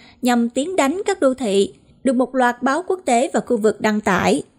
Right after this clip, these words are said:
Đầu tiên là tin từ trang báo Mỹ, The Wall Street Journal, trích nguồn ngũ giác đài, nói một số chiến binh Syria đã được huấn luyện tại Nga trước chiến dịch Ukraine. Nay thì báo Nhật là tờ Nikkei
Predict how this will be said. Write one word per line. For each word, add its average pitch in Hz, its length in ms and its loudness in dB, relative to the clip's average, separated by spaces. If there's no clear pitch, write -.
Đầu 240 200 4
tiên 302 240 -6
là 247 200 2
tin 277 300 -2
từ 214 220 2
trang 226 260 -4
báo 247 160 -2
Mỹ, 262 420 0
The - 60 -2
Wall 220 280 0
Street 330 360 -4
Journal, 226 440 0
trích 370 200 -2
nguồn 214 420 0
ngũ 196 220 0
giác - 240 -4
đài, 202 300 2
nói 233 200 0
một 349 180 -2
số 269 480 0
chiến 285 260 -8
binh 233 220 2
Syria 226 600 0
đã 302 100 0
được 240 180 4
huấn 320 220 -6
luyện 208 220 0
tại 202 120 -2
Nga 226 320 0
trước 359 240 -2
chiến 330 180 -4
dịch 269 160 2
Ukraine. 240 440 0
Nay 226 260 0
thì 233 100 0
báo 190 180 -2
Nhật 190 360 0
là 208 100 -4
tờ 196 260 0
Nikkei 220 520 0